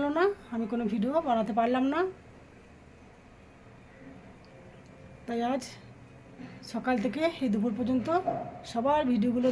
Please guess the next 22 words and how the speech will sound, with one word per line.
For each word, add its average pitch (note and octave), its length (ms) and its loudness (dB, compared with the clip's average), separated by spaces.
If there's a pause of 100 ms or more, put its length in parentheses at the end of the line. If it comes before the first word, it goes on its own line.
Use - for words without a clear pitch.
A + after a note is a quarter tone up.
দেখে, D4 240 0 (680)
এত A3 100 -4 (180)
সুন্দর A#3+ 280 -2
সুন্দর B3+ 280 2 (160)
কমেন্টগুলো - 2000 -2 (100)
পড়ে C4+ 180 6 (300)
আমার A#3+ 240 2
মন C#4+ 160 2 (720)
মানসিকভাবে C#4 540 2 (120)
অনেকটাই D#4+ 400 4 (720)
শক্তি B3+ 320 -2
পেল C4 140 4 (880)
যে C4 100 6 (260)
তোমাদের A#3+ 260 4 (100)
এত A3+ 80 -6 (160)
ভালোবাসা A#3+ 420 0 (160)
আমি A#3+ 200 -2
পেয়েছি। C4+ 300 0 (640)
তাই A#3 140 -4
সেই B3 180 2
ভালোবাসাতে A#3 460 2
আমি B3+ 80 2